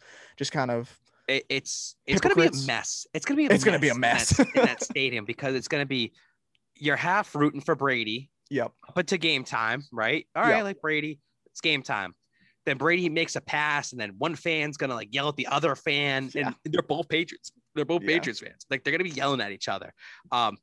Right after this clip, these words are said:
Speaker 2: there gonna be a lot of Brady Bucks jerseys in there, I'm
Speaker 1: Yeah,
Speaker 2: sure.
Speaker 1: that's gonna be so bad. That's,
Speaker 2: There's gonna be a
Speaker 1: like,
Speaker 2: lot of those, like, split jerseys,
Speaker 1: gross.
Speaker 2: like Patriot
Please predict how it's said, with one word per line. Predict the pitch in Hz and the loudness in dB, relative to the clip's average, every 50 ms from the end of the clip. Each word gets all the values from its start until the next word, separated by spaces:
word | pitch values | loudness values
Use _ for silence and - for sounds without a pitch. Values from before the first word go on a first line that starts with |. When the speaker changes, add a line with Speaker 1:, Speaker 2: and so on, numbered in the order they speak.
| _ - | _ -4
Speaker 2:
there | 147 139 | -2 -2
gonna | 156 | 0
be | 139 139 | 0 0
a | 135 | 0
lot | 127 123 107 | 0 0 -2
of | 92 | -2
Brady | - 117 117 117 120 120 113 - - | -2 -2 -2 -2 -2 -6 -8 -6 -4
Bucks | 123 123 - - - - | -4 -4 -4 -6 -6 -2
jerseys | 139 120 117 117 120 120 113 113 | 0 0 0 0 -2 -4 -6 -6
in | 117 110 110 | -6 -8 -6
there, | 113 113 113 | -6 -6 -6
I'm | 107 104 | -6 -4
Speaker 1:
Yeah, | - 135 131 110 101 | -4 -2 0 0 0
Speaker 2:
sure. | 104 107 107 | 0 -2 -4
Speaker 1:
that's | 135 147 - | -4 0 2
gonna | 170 151 143 | 2 4 2
be | 135 | 2
so | - - - - 147 113 107 110 | 0 -2 -2 0 0 0 0 0
bad. | - - 73 - - - 95 92 87 - | -2 -4 -4 -4 -4 -6 -6 -8 -8 -2
That's, | - 110 131 - - | 0 0 0 0 -2
Speaker 2:
There's | - 151 143 | -4 -2 0
gonna | 156 170 156 | 2 2 2
be | 156 | 2
a | 147 | 0
Speaker 1:
like, | 139 135 | 2 2
Speaker 2:
lot | 143 151 | 2 2
of | 147 | 2
those, | 147 139 127 - - | 0 0 -2 -2 -2
like, | 120 104 101 - | -4 -4 -4 -4
split | - - - - - 120 - | -6 -6 -6 -6 -8 -8 -4
jerseys, | 107 156 147 143 143 139 147 143 131 | -2 0 2 2 2 0 0 -4 -6
Speaker 1:
gross. | 110 - | -6 -8
Speaker 2:
like | - | -8
Patriot | - 127 113 113 113 - - 120 113 110 - | -6 -4 -4 -2 -2 -2 0 0 0 0 -2